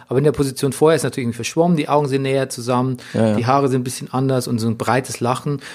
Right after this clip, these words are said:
Speaker 1: Und dann schreibt halt der User so, ähm, picture of, äh, äh, of my daughter with her dead grandmother in the back.
Speaker 2: Hm.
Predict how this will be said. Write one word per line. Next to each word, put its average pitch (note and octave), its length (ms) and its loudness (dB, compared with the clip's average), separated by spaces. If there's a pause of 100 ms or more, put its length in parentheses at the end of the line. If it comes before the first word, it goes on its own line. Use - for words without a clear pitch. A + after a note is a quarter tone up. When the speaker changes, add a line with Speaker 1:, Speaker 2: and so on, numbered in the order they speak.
(120)
Speaker 1:
Und B2+ 100 0
dann B2 100 4
schreibt - 260 0
halt B2+ 140 0
der B2 100 2
User C3 280 0
so, B2 200 2 (440)
ähm, A#2 500 0 (320)
picture D#3 340 2
of, C#3 300 0
äh, - 40 -14
äh, A#2+ 720 0
of A2+ 80 -8
my A#2+ 160 0
daughter C3+ 340 4
with A#2+ 120 0
her A#2 100 2
dead B2+ 280 0
grandmother B2 500 2
in G2 100 -4
the F#2+ 60 -6
back. - 380 -10 (920)
Speaker 2:
Hm. G2 280 -4